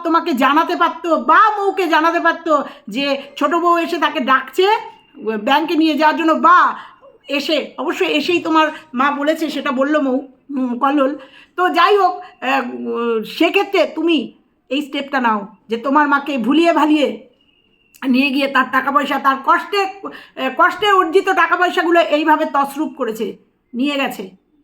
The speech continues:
তুমি এটা করো কল্লোল, এটা তুমি করো। দেখলে তো, এতদিন পর্যন্ত দেখলে তো, দেখলে তো। আর রইল শাশুড়িকে নিয়ে যাওয়ার কথা, নিয়ে গেছিল বন্ধুরা।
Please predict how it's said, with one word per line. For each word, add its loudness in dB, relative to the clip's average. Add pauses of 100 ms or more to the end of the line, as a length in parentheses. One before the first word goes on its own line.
(360)
তুমি -6
এটা -2
করো 0
কল্লোল, -2 (320)
এটা -4
তুমি -4
করো। -2
দেখলে -2 (100)
তো, -4 (260)
এতদিন 0
পর্যন্ত -4
দেখলে -4
তো, -12 (500)
দেখলে -2
তো। -4 (640)
আর 0 (280)
রইল 2
শাশুড়িকে 0
নিয়ে 2
যাওয়ার 4
কথা, 2 (220)
নিয়ে 2
গেছিল 2
বন্ধুরা। 2